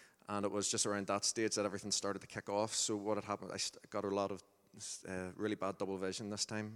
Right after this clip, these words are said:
so I was standing at the front and I actually started to see two of Lucy Pickering, uh, up, up on the stage. Not that that's always a bad thing, Lucy. Um,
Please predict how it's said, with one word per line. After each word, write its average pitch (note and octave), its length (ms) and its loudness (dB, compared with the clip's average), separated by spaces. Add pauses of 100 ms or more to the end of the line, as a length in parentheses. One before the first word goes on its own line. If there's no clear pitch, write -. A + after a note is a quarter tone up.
so G2 180 -2
I G#2+ 40 0
was G2 100 -2
standing G#2 280 0
at F#2+ 60 -4
the F#2+ 40 -4
front G2 380 -2
and G2+ 100 -2
I - 20 2
actually G2 220 -2
started F#2+ 280 0
to F#2+ 60 -6
see G2 160 -2
two - 220 -2
of F#2+ 100 -2
Lucy G2 240 -2
Pickering, B2+ 380 -6 (580)
uh, G#2 40 2
up, A2 300 2
up G#2+ 120 0
on G#2 80 2
the G2+ 60 2
stage. G#2 440 4 (340)
Not A#2 140 -4
that G#2+ 120 -4
that's G2+ 200 0
always G2 160 -2
a G#2 40 -10
bad F#2 240 -6
thing, G#2 180 -8
Lucy. G2+ 200 -8 (380)
Um, G#2 460 4